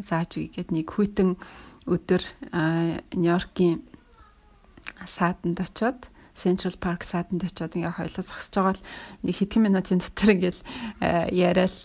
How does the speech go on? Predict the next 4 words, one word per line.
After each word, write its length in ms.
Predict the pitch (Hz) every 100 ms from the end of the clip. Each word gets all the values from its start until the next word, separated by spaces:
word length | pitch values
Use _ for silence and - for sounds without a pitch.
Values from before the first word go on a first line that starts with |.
| - _ -
өнгөртгөлтөө. 600 | 175 190 - 190 - 247 - - -
Тэгэл, 300 | 180 190 - - -
м, 400 | 175 170 165 175 240 - _ _ _ _ - - - _ - - - - -
тэндээ 340 | - 185 214